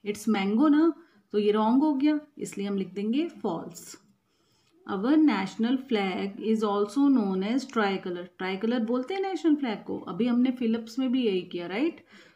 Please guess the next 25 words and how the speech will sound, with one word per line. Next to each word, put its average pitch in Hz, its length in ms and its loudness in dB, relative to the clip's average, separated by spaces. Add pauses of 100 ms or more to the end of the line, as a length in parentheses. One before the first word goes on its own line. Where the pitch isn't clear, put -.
(120)
तो 190 60 -4
ये 208 100 2
true 262 440 2
है, 359 340 -2 (120)
true 202 180 2
लिख 170 140 -4
दीजिए 185 380 -6
T। 247 400 0 (840)
"Our 226 240 2
national 226 640 2
anthem 190 600 0
was 226 200 2
written 220 560 2
by 196 380 -2
बंकिम 185 560 2
चंद्र 208 440 -2
चटर्जी।" 240 760 -4 (500)
बंकिम 208 360 2
चंद्र 302 280 4
चटर्जी 320 480 0
ने 330 120 6
लिखा 339 320 2
था 370 120 -6
नेशनल 349 460 0
एंथम? 311 520 2